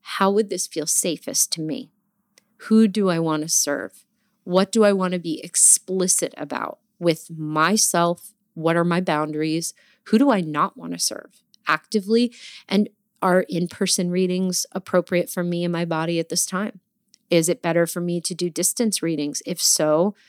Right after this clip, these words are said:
does the camera need to be off for me?" I have to do that. It, my channel works a little better that way anyway. Um, I just don't like staring at a screen <laughs> while I do readings. Do you prefer to do phone? Do you prefer to do email readings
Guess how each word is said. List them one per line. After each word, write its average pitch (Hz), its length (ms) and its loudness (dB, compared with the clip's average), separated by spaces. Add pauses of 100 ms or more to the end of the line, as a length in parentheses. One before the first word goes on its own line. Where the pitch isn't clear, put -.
(220)
does 156 180 2
the 160 80 -4
camera 185 360 2
need 151 220 -4
to - 80 -18
be 143 140 -4
off - 180 -6
for - 140 -6
me?" 156 260 -6 (240)
I 185 140 4
have 196 220 2
to 185 100 -6
do 160 200 -4
that. 147 420 -2
It, - 180 -2
my 226 120 4
channel 175 340 0
works 165 240 -2
a 175 60 -2
little 160 160 0
better 156 240 -2
that 156 160 -4
way 160 140 -4
anyway. 160 460 0
Um, 160 400 -4 (920)
I 196 60 -4
just 190 260 0
don't 180 200 -2
like 156 260 -4
staring 170 360 -2
at 160 80 -4
a 170 40 -2
screen 196 440 2 (220)
<laughs> - 220 -18
while 175 140 2
I 170 100 4
do 165 180 -6
readings. 180 440 0 (240)
Do 170 100 -8
you 170 140 -2
prefer 180 340 -4
to 190 80 -2
do 190 160 -2
phone? 202 400 -2 (360)
Do 208 100 0
you 202 60 2
prefer 202 320 -2
to 220 80 0
do 208 220 -4
email 220 360 0
readings - 560 -12